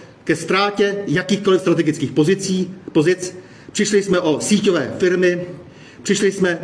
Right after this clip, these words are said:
o kvalitní, kvalitní školství. Dnes ty diplomy ze všech těch neškol vysokých nemají ani úroveň bývalé maturity.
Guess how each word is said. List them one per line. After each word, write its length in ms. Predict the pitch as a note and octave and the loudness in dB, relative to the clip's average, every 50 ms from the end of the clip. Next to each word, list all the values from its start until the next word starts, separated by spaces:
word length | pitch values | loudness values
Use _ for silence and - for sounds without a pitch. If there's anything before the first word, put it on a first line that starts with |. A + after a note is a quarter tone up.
| E3+ - | -10 -4
o 340 | - F3 D#3 D3 - - - - - - - - - | -2 0 0 0 -2 -6 -12 -14 -16 -16 -14 -8 -2
kvalitní, 500 | - F3+ G3 G3 F#3+ G3 F#3 E3+ D3+ C#3 | 0 2 2 2 2 2 2 2 2 2
kvalitní 460 | C#3 - E3 F3 F3 F3 E3 - B2 | 0 0 0 0 0 0 0 0 -2
školství. 580 | A2+ - - F#3 F3+ E3+ F3+ - F3 E3+ E3+ E3 | -2 2 2 2 2 2 2 2 2 2 2 2
Dnes 560 | D3+ C#3 E3 F3 F3+ F#3 F3+ - - - - - | 2 2 2 2 0 -2 -4 -6 -10 -12 -8 -2
ty 220 | - E3 D3 D3 D3 | 0 0 0 2 0
diplomy 460 | D3+ E3+ E3 F3+ E3+ E3+ E3+ E3 D3 E3 E3 - - | 0 0 2 2 2 4 2 0 -2 -4 -8 -6 -4
ze 120 | C#3+ D#3+ | -2 -2
všech 200 | D#3 - F#3 - | 0 0 -2 -2
těch 280 | - - D#3 - - - - | 0 0 0 0 -2 -2 0
neškol 680 | C3 D#3+ D#3+ D#3+ - - - F3+ E3 E3 E3+ E3 E3 - - - - - - | 0 0 0 -2 -4 -2 2 2 4 4 4 2 -2 -6 -12 -14 -10 -4 -2
vysokých 600 | C#3 D#3 D3 - E3+ - - E3+ E3 E3 - - - - - - - | 0 0 0 0 -2 2 2 2 2 2 0 -6 -14 -16 -12 -4 -2
nemají 320 | D3+ F3 F3 F3+ F3 E3+ | 0 0 2 2 2 2
ani 160 | E3+ E3 E3 | 2 4 4
úroveň 300 | F3 E3 E3 F3 E3 E3 D#3 | 4 4 4 4 4 2 2
bývalé 320 | D3 D#3 D#3 F3 D#3 C#3 B2+ | 0 2 2 2 2 2 2
maturity. 600 | D#3 D3+ D3 G3+ F#3 F3+ F3 - F#3 F3+ F3+ F3+ | 0 0 2 2 2 2 2 2 2 0 0 0